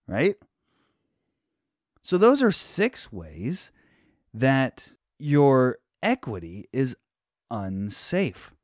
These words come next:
Now, there are ways to make it more safe. For example, if you put it in a, a, a trust, uh, or you have, you know, good insurance and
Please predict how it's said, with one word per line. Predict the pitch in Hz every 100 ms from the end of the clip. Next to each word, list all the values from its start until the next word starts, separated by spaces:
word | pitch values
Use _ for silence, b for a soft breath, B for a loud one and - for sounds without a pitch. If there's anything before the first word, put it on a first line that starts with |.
| _ _ _ _ _ _ -
Now, | 87 - _ _ _ _
there | 113 139 -
are | 131 127 156
ways | 180 127 95 82 98 156 -
to | 151 143
make | 120 107 117
it | 123
more | 110 113 131
safe. | - 95 113 -
For | 131
example, | 131 104 92 92 104
if | 107
you |
put | - 95
it | 101
in | 101
a, | 107 104 _ _ _ _ _ _
a, | - 107 98 - -
a | 120
trust, | - - 127 117 139 - - - b b b b b 101
uh, | 98 101
or | 104 104
you | 113
have, | 101 113 107 107 101 - _ _ _ _ _ _ _ -
you | 90
know, | 90 92
good | 104 135 139
insurance | 127 127 - 123 120 120 123 - -
and | 98 92 92 92 92 92